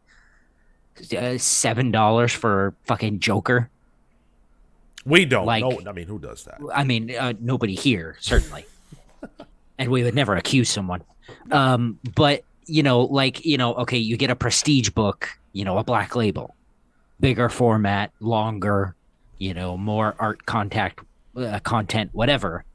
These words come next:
Speaker 1: Okay, fine. But, you know, the books that your meat and potatoes,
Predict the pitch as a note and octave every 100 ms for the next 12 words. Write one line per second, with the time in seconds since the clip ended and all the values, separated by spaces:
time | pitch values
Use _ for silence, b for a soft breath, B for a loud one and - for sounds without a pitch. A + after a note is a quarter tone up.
0 | - C3 B2 C3 - A#2 D#2 - b b
1 | b b b G2+ G2 B2 - _ _ _
2 | _ B2+ A#2 A2 A2 F2 B2 E2 C#3 C#3+
3 | - - - A2+ A2+ A2+ G#2 A#2 A2 A2
4 | G#2+ B2 B2+ - A#2+ - A#2+ A#2 A#2 A2
5 | G#2+ G2+ F#2 -